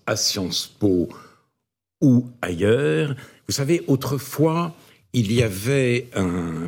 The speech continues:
penseur oub-, oublié, aujourd'hui dans les années trente, Paul Louis Landsberg, qui définissait l'engagement comme la décision pour une cause imparfaite. C'est la définition de Sartre qui a,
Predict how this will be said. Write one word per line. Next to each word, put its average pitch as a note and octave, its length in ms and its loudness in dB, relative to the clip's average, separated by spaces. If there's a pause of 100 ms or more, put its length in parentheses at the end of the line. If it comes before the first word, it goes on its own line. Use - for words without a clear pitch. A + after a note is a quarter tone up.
penseur G2+ 420 2
oub-, A2+ 260 2 (220)
oublié, G#2 540 2
aujourd'hui F#2 320 0
dans A2 80 2
les F#2+ 100 -2
années F#2 160 2
trente, C#3 560 0
Paul D3 200 2
Louis B2+ 180 4
Landsberg, B2+ 840 0 (320)
qui A#2 140 -2
définissait C3 960 2
l'engagement B2+ 920 2 (400)
comme A#2 180 2
la B2 100 4
décision C3+ 580 -2
pour A#2+ 200 0
une A#2 120 4
cause D3 420 2
imparfaite. - 880 -4 (760)
C'est B2+ 160 2
la B2 100 2
définition B2+ 480 0
de A2 140 0
Sartre - 520 -4
qui G#2 280 -4
a, - 20 -4